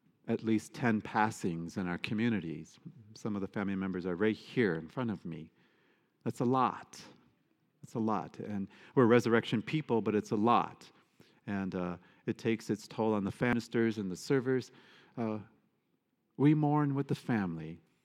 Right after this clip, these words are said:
We may not, un-, it may not be a passing personal to us, but when we see their hearts broken and mourn, ours do too. And you need to know, priests are human, so I mourn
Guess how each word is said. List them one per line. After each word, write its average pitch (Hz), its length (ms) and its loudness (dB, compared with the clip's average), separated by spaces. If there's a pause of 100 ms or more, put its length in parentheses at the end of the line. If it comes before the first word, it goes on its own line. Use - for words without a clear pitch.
(360)
We 135 80 4
may 131 160 4
not, 123 260 2
un-, 117 220 0 (260)
it - 260 -6
may 120 140 2
not 120 160 -2
be 120 80 0
a 107 80 0
passing 117 480 -2
personal 117 420 -4
to 110 140 -6
us, 110 220 -2
but 107 200 -6 (800)
when 123 140 2
we 120 80 0
see - 180 -2
their 120 160 2
hearts 110 320 0
broken 107 540 0
and 95 120 -2
mourn, 107 520 -2
ours 131 420 -4
do 120 180 -4
too. 113 540 -4
And 107 180 -4 (220)
you 160 80 -2
need 160 140 -2
to 139 100 -2
know, 135 400 2 (380)
priests 170 320 2
are 120 80 0
human, 107 560 -2 (400)
so 139 240 0
I 151 180 -2
mourn 151 380 0